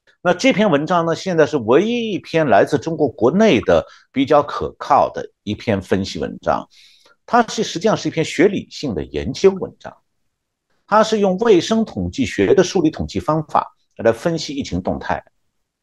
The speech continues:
那么它只是介绍研究成果，是从疫情研究的角度来分析。它还借鉴了日本、香港、台湾、新加坡这些国家关于疫情的卫生统计数据，从中来寻找统计规律，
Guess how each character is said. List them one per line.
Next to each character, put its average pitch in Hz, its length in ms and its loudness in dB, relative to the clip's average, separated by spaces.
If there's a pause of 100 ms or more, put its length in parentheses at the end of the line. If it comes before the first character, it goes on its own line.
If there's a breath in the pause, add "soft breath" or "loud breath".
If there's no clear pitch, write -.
(300)
那 151 100 -4
么 151 60 0
它 240 300 0
只 - 160 -6
是 160 120 -6
介 175 260 0
绍 117 160 0
研 85 180 -6
究 143 160 -4
成 85 260 -10
果， - 280 -8 (460)
是 165 120 4
从 143 180 2
疫 190 160 2
情 101 380 -2
研 85 240 2
究 95 160 2
的 95 120 -4
角 - 200 0
度 82 140 -4
来 69 100 -2
分 - 260 -10
析。 - 300 -12 (560)
它 175 160 0
还 147 180 0
借 143 360 -4
鉴 120 340 -2
了 104 160 0
日 165 280 -4 (120)
本、 76 260 -2
香 156 400 -2
港、 69 300 -6
台 80 300 -4
湾、 120 240 2
新 143 200 -6
加 143 140 2
坡 151 340 -4 (120)
这 123 160 -2
些 92 100 4
国 82 140 -2
家 98 200 2
关 107 240 -2
于 120 60 -6
疫 92 100 -6
情 - 220 -8
的 101 80 0
卫 107 80 4
生 110 160 -2
统 - 180 -10
计 85 120 -12
数 92 160 -6
据， 131 300 -2 (440 soft breath)
从 123 220 0
中 156 220 2
来 123 140 4
寻 147 280 -2
找 120 140 4
统 73 360 -6
计 - 260 -2
规 110 260 2
律， 110 240 0